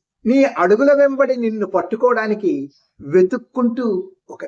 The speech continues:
జాలరి వస్తున్నాడు. అది చూసి నిన్ను రక్షిద్దామనే నీ అడుగుల ముద్రలను చెరిపేశాను. అంతే." మనం సాధారణంగా ఒక్కొక్కరిని చూసి ఒక్కో అభిప్రాయం ఏర్పరచుకుంటూ ఉంటాం.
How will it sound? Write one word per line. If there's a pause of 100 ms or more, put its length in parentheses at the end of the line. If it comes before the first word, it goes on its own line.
జాలరి
వస్తున్నాడు. (460)
అది (100)
చూసి (200)
నిన్ను
రక్షిద్దామనే (500)
నీ
అడుగుల
ముద్రలను (320)
చెరిపేశాను. (420)
అంతే." (720)
మనం
సాధారణంగా
ఒక్కొక్కరిని
చూసి
ఒక్కో (500)
అభిప్రాయం
ఏర్పరచుకుంటూ
ఉంటాం.